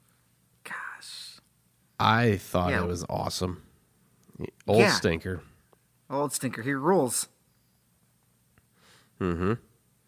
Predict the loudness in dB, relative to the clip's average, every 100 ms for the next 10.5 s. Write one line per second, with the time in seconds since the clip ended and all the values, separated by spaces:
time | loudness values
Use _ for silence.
0 | _ _ _ _ _ _ _ -10 -8 -6
1 | -4 -4 -4 -6 -4 -2 0 0 0 0
2 | -2 -6 -12 _ _ _ _ _ _ _
3 | _ 2 2 2 -8 _ _ _ _ _
4 | _ -20 0 4 4 2 _ _ _ -6
5 | -6 -6 _ _ -4 -2 4 4 4 4
6 | 4 4 2 -2 0 0 0 6 10 10
7 | 10 6 -12 _ _ _ _ _ _ _
8 | _ _ _ 2 4 6 8 6 6 4
9 | 4 6 4 4 0 0 2 2 2 2
10 | 2 2 2 2